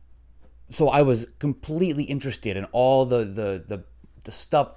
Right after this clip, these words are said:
all the bullshit behind the scenes. Um, so I did what any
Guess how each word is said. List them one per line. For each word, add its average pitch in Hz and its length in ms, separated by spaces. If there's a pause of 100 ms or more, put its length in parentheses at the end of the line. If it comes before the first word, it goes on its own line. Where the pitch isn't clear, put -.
(120)
all 135 160
the 147 100
bullshit 127 600
behind 110 420
the 98 40
scenes. 92 540 (560)
Um, 92 500 (600)
so 135 420
I 117 120
did 123 100
what 120 180
any 123 320